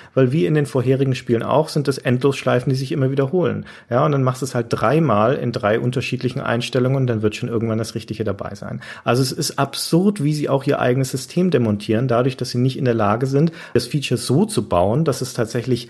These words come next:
nutzbar ist für mich als Spieler, ja, dass vorhersehbar damit was machbar wäre, dass da taktisch irgendwas damit anzustellen wäre.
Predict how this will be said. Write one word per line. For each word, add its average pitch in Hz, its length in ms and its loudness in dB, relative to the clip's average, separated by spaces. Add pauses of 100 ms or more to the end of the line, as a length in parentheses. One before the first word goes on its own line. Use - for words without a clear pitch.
(140)
nutzbar 127 640 2
ist - 160 -8
für - 120 -8
mich 117 220 0
als 110 140 0
Spieler, 117 500 -6
ja, 131 160 2
dass 147 140 0
vorhersehbar 131 720 2
damit 123 240 2
was 113 160 -2
machbar 104 440 0
wäre, 98 300 0
dass 113 160 0
da 113 100 -6
taktisch - 520 -4
irgendwas 120 340 -2
damit 107 200 -4
anzustellen 101 580 -6
wäre. 95 340 -4